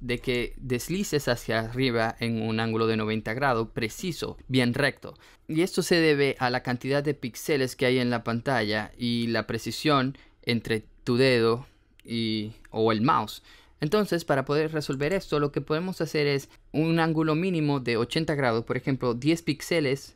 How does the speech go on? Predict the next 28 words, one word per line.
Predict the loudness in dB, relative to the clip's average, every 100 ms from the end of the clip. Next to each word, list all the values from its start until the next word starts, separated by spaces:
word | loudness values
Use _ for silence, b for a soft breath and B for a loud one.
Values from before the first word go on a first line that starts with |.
| -4
o | -2
diez | 0 0 -2
grados | -4 2 2 2 0 -2
menos | -2 -2 -2 -6 -12 b
de, | -4 0 2 2 0 0 -4
de | -2 -2
noventa | 0 0 -2 0 0 -2 -8
serían | -4 -2 0 0
ochenta. | -2 -2 -2 -2 -6 -10 b b
Y | -4 0
diez | 0 0
grados | 0 2 0 -2 -2
más | 2 2 0 -6 -16 -20
de | -14 -4 -2
noventa | 0 0 -2 -2
serían | -4 -2 -4 -4
cien. | -4 -4 -4 B B
Entonces | -6 -4 -2
ponemos, | 0 2 2 0 -2 -2
decimos, | 0 0 0 0 0 0
entre | 0 2 0
un | 2
ángulo | 0 2 2
de | 2
ochenta | 0 0 -2 0
a | -2
cien | -2 -2 0
grados, | 0 0 0 -4